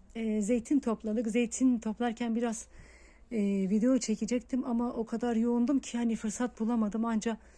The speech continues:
toparladık. Babam da bizimle gelmişti. Ablam da gelmişti. Zaman bulamadım hani video çekmek için. Ee, keşke çekseydim. Ee, göstermiş olurdum. Bizim, e, bağda zeytinlikleri de göstermiş olurdum.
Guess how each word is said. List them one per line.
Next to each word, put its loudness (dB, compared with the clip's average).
toparladık. -2
Babam 2
da 0
bizimle 0
gelmişti. -2
Ablam 0
da 0
gelmişti. -2
Zaman 2
bulamadım 0
hani -2
video -2
çekmek -6
için. -4
Ee, 0
keşke 0
çekseydim. 2
Ee, -2
göstermiş 0
olurdum. -2
Bizim, -2
e, -4
bağda 0
zeytinlikleri 0
de 2
göstermiş 0
olurdum. 2